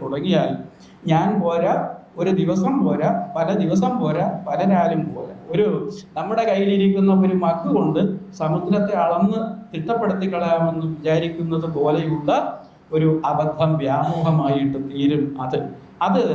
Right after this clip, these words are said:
ഒരു പരിധിവരെയെങ്കിലും മനസ്സിലാക്കാൻ നമുക്ക് സഹായകമായിട്ടുള്ളത് ചട്ടമ്പിസ്വാമി സാഹിത്യ സർവസ്വം എന്ന ഗ്രന്ഥത്തിൻ്റെ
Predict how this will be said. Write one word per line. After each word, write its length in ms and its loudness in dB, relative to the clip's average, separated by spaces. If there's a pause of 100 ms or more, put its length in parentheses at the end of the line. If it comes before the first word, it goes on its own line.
(400)
ഒരു 200 2 (100)
പരിധിവരെയെങ്കിലും 960 2
മനസ്സിലാക്കാൻ 680 0 (100)
നമുക്ക് 340 0
സഹായകമായിട്ടുള്ളത് 1300 -2 (460)
ചട്ടമ്പിസ്വാമി 640 -2
സാഹിത്യ 460 -4
സർവസ്വം 600 0 (140)
എന്ന 220 -2
ഗ്രന്ഥത്തിൻ്റെ 840 0